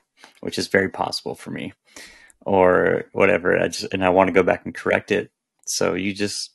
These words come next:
train it, and then after thirty, forty minutes, it's ready.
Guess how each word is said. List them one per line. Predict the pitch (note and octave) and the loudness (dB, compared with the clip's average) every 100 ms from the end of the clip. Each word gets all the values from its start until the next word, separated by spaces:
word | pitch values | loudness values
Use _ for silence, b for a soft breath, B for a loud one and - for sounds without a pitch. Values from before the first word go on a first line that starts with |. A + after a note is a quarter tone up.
| _ _ _ _ - | _ _ _ _ 0
train | G#2 - B2+ | 4 6 6
it, | C3+ - | 4 2
and | G2+ F#2+ | -2 0
then | F#2+ F#2+ F#2 _ _ _ - | 0 0 -4 _ _ _ -6
after | F#2+ G2 | -4 -4
thirty, | - F#2+ F#2+ | 0 0 0
forty | - G2+ | 0 0
minutes, | F#2 G#2+ B2+ - - | 2 2 2 -2 -6
it's | - - | -8 -2
ready. | - A2+ A#2+ C3 | 0 2 0 -4